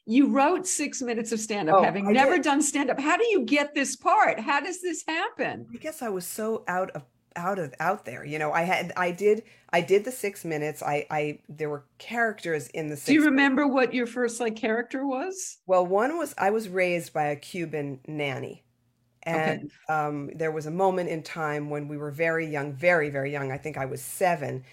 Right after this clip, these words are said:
Speaker 2: And I came down for breakfast, and she was in the kitchen. And I lived in a house in New York, so my mother was up and, and the kitchen was down. And I was,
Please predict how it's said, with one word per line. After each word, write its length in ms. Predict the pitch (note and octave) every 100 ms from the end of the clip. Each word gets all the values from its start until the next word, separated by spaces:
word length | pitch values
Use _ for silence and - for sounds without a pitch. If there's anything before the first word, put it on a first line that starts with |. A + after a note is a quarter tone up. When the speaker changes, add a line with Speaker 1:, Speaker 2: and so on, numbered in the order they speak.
| - _ -
Speaker 2:
And 200 | E3 D#3
I 100 | D3+
came 340 | D3+ A3 F#3 F#3
down 320 | E3 D#3+ D#3
for 180 | - D3
breakfast, 840 | C3+ E3 D#3 - B2 B2+ - - -
and 380 | D#3+ D3 D3 C#3
she 240 | - D#3+
was 180 | D3+ D3
in 100 | C#3+
the 60 | C3+
kitchen. 600 | - E3+ - A#2+ A#2+ B2+ _ - _ -
And 460 | D#3+ D3+ D3 C#3 - - D#3
I 140 | D3
lived 260 | D#3+ F3+ F3
in 100 | D3+
a 40 |
house 400 | C#3 E3+ D3 C3
in 100 | C#3
New 80 | C3+
York, 280 | C3 C3 B2+
so 140 | D#3
my 120 | D3
mother 300 | D3 E3+ F3 D#3
was 220 | D3+ C#3
up 240 | E3 - -
and, 320 | D#3+ D3 C#3 -
and 160 | D3 C#3+
the 40 |
kitchen 340 | G3 F#3+ E3+
was 160 | D3+ C#3+
down. 400 | C#3 B2+ C3 F3 - - D#3+
And 100 | D#3
I 60 |
was, 220 | D3+ C#3